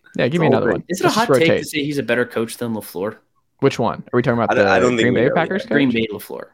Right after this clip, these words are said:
Speaker 2: I don't think we
Speaker 1: Uh,
Speaker 2: know yet.
Speaker 1: yeah, we'll know
Speaker 3: Okay,
Speaker 1: more
Speaker 3: that's
Speaker 1: this year
Speaker 3: fair.
Speaker 1: with Jordan Love.
Speaker 3: That's fair.
Speaker 1: Yeah.
Speaker 3: C-, I mean, he's, 'cause he had Aaron Rodgers and had a great
Speaker 1: Yeah.
Speaker 3: season, and then that Aaron Rodgers and had a not so good season. So it's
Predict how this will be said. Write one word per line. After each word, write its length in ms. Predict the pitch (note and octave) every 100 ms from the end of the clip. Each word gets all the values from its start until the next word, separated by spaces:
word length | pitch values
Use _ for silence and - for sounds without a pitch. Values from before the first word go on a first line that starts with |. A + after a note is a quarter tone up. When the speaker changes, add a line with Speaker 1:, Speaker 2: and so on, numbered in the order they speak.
| _ -
Speaker 2:
I 80 |
don't 140 | A2 A2+
think 160 | G#2+
we 80 | F2
Speaker 1:
Uh, 40 | -
Speaker 2:
know 120 | -
yet. 260 | - - - _ _
Speaker 1:
yeah, 440 | G#2 A2 A2 A2 B2+
we'll 120 | D3+
know 140 | F#3 E3
Speaker 3:
Okay, 140 | C3+
Speaker 1:
more 100 | A#2+
Speaker 3:
that's 120 | G#2+
Speaker 1:
this 80 | G#2
year 60 | G2+
Speaker 3:
fair. 20 |
Speaker 1:
with 100 | F2+
Jordan 220 | F2+ D#2+
Love. 100 | A#1
Speaker 3:
That's 140 | F#2+ -
fair. 200 | G2 -
Speaker 1:
Yeah. 180 | - D#2 - _ _ _ _ _ - - - -
Speaker 3:
C-, 60 | F#3
I 80 | F3+
mean, 160 | F#3 F3+
he's, 240 | F#3+ F#3 - _
'cause 180 | G3+ F#3+
he 120 | G#3
had 160 | F#3 D#3
Aaron 220 | C#3 A#2+
Rodgers 400 | A#2 A2+ A2 G2+
and 260 | G2+ G2 G2 _ _
had 140 | - G#2+
a 60 |
great 140 | G2 G2+
Speaker 1:
Yeah. 60 | -
Speaker 3:
season, 400 | G#2 G2 G2+ G2
and 120 | G2
then 300 | G2 G2+ - _ _
that 200 | F#2+ G2+
Aaron 200 | G2+ G2
Rodgers 360 | G#2 F#2+ G2+ F#2
and 300 | G2+ F#2+ F#2+
had 160 | G2+
a 80 | G2+
not 220 | G2+ F#2+
so 100 | -
good 160 | F#2+ G2
season. 340 | - F#2+ -
So 140 | - A2+
it's 220 | A2+